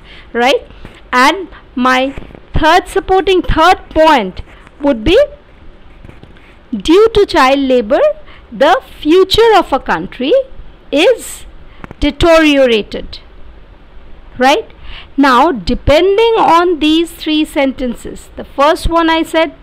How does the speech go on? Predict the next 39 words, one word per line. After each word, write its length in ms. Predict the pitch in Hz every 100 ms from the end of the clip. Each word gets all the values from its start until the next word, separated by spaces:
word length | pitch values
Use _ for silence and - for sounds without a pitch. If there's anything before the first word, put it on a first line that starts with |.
| -
first, 460 | - 269 285 - - -
first 280 | 302 339 -
sentence 440 | 339 311 339 311
is, 260 | 339 339 - - - - - - - - - - - -
"It 120 | 285
is 100 | 294
a 80 | 320
curse 500 | 320 294 302 311 -
on 280 | 285 339 415
society." 640 | 302 - 226 202 - - -
Supporting 720 | - - 277 - 269 277 302
idea, 400 | 302 302 269 339 339 254
"It 160 | 196 214
deprives 680 | 240 - 277 277 320 294
the 120 | 269 294
children 460 | - 247 247 269 254
of 140 | 214
their 180 | 240 247 277
childhood." 400 | 247 254 220 190 214
Now, 60 | 233
you 80 | 262
can 160 | 339 330
write 280 | 330 370 - -
how 560 | - - 285 339 403 381
it 160 | 320
deprives 520 | 320 - 302 294 285
the 100 | 294
children 400 | 294 277 247 262
of 180 | 254 214
their 160 | 226 233
childhood. 500 | 220 196 196 - - - - - -
They 100 | -
can't 240 | 254 285 277
go 140 | 277
to 180 | 294 285
school, 440 | - 277 277 285 - - - -
they 80 | 233
can't 320 | 220 226 220 -
study, 360 | 247 240 269